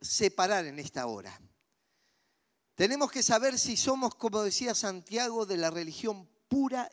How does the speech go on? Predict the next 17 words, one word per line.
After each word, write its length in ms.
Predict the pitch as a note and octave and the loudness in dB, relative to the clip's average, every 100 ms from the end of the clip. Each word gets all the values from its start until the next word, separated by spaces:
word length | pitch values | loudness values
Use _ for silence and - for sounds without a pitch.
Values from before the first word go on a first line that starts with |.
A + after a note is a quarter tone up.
| _ | _
y 140 | F#3 F3 | -8 -6
sin 360 | - F3+ E3+ F3 | -6 -6 -12 -6
mácula, 600 | G3 F#3 - A2+ G2 - _ _ _ _ _ _ _ _ - | -4 -4 -6 -10 -10 -14 _ _ _ _ _ _ _ _ 0
o 160 | F#3 | 2
si 180 | F#3+ G#3 | 2 0
estamos 500 | F#3 - B3+ B3 G#3+ | -2 0 -2 -2 -6
teniendo 880 | G#3 F#3 G3+ A#3 A3+ G#3+ A3+ A3 _ D3 | -4 -4 -2 -4 -2 2 2 2 _ -18
mezclas 1000 | D#3 F3 G3 C4 C4 - F3 E3 F3+ - - - _ - | -16 -12 -2 -2 -2 -6 -2 -2 -2 -14 -20 -20 _ 2
con 260 | G3 G#3 | 4 6
religiosidad 1300 | F3+ F#3+ F#3+ F#3+ E3+ - F#3 - F#3 E3+ A3 B3 C4+ - _ - | 6 4 4 2 -2 4 4 4 -2 6 8 8 2 -20 _ 4
que 160 | F3+ | 4
nos 180 | E3+ E3 | 4 0
separa 680 | - D3+ - G#3 G#3+ A3 - - _ _ - | 0 2 6 8 8 4 0 -20 _ _ 2
del 220 | D#3+ D3+ | 4 4
poder 580 | - D3 D3 E3 F3 E3 - _ _ _ | 2 2 6 6 4 0 -14 _ _ _
del 320 | - D3+ C#3+ | -2 0 0
Señor. 500 | - D3 C3 A2 - | -2 -4 -6 -8 -10